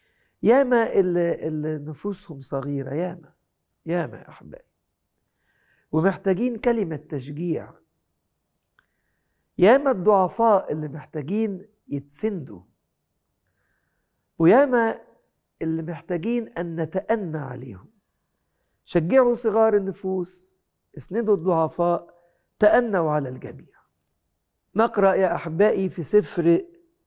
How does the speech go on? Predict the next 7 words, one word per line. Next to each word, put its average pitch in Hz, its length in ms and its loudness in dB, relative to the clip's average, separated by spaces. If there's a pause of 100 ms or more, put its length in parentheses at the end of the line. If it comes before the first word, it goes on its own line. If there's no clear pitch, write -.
(180)
إشعياء 165 500 4
النبي، 151 500 -2 (1900)
فإصحاح - 840 -6
اتنين 185 200 -6
وأربعين 156 500 -2
بيقول 139 280 -2
إيه؟ 151 340 2